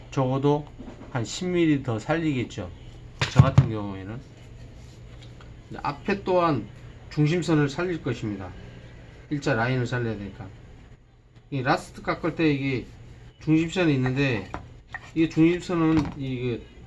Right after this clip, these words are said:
그, 의뢰자분들에 인해서 좀 약간 좀 안쪽으로 돌려달라 그래갖고 지금 중심하고는 아마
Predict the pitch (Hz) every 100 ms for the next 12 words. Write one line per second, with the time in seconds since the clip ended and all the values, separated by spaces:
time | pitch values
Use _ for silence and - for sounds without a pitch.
0 | - - - - 131 113 104 95 - _
1 | 139 156 156 147 143 139 139 131 117 113
2 | 123 113 - - - - _ _ 123 110
3 | 107 120 107 - 147 160 143 139 143 147
4 | 131 123 110 107 107 101 117 107 - -
5 | - - 120 - 135 135 151 143 127 110
6 | 107 123 113